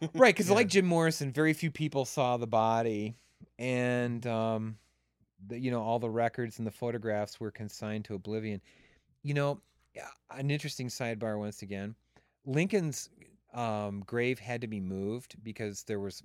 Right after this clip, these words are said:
Speaker 1: you know, a lot of people that were trying to, you know, rob the grave or desecrate it in some way. So he was moved to this, you know, very secure tomb in Springfield, of course.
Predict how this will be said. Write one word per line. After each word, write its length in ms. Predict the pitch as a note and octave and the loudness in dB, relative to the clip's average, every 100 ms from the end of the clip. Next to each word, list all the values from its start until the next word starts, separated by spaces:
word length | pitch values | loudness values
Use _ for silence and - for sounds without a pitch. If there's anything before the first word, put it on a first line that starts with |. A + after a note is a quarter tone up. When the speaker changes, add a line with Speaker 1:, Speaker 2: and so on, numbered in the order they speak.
| _ | _
Speaker 1:
you 80 | G#2+ | -10
know, 80 | F#2+ | -8
a 40 | |
lot 140 | F#2+ F#2 | -6 -8
of 60 | |
people 260 | G#2+ G2 G2 | -10 -10 -8
that 120 | G2 | -8
were 120 | F#2 | -10
trying 320 | F#2 G#2 F#2+ | -12 -10 -10
to, 240 | G2 F#2+ E2+ E2 _ | -10 -12 -12 -16 _
you 100 | G#2 | -12
know, 80 | F2+ | -10
rob 320 | F2+ F#2+ F#2 | -6 -6 -6
the 80 | F#2+ | -8
grave 480 | F#2+ G2 F#2+ F#2+ F#2+ | -6 -4 -2 -4 -4
or 100 | F2+ | -8
desecrate 540 | F#2 F#2 - - G2+ | -6 -8 -10 -6 -6
it 40 | F#2+ | -4
in 40 | |
some 180 | G2 G#2 | -8 -8
way. 100 | F#2+ | -8
So 140 | F#2+ G#2 | -8 -8
he 160 | F#2 | -8
was 180 | G2+ F#2 | -8 -6
moved 320 | G2+ G2+ G2 | -2 -2 -4
to 80 | G#2 | -8
this, 300 | F#2+ F2+ - _ _ _ _ _ _ | -8 -8 -12 _ _ _ _ _ _
you 120 | A#2 | -6
know, 100 | G2+ | -6
very 300 | F2 A2+ A2 | -2 0 0
secure 800 | G2+ G#2+ - - G#2+ G#2 G2+ G2+ G2 _ _ _ _ | -2 -6 -12 -8 -4 -2 0 -2 -6 _ _ _ _
tomb 360 | - A#2 A2+ A2 | -6 -4 -2 -4
in 120 | F#2 | -6
Springfield, 720 | - - G#2 G2+ B2 A#2 A#2+ | -10 -8 -6 -4 -2 -2 -4
of 60 | B2+ | -6
course. 380 | C3 B2+ D3 | -6 -6 -6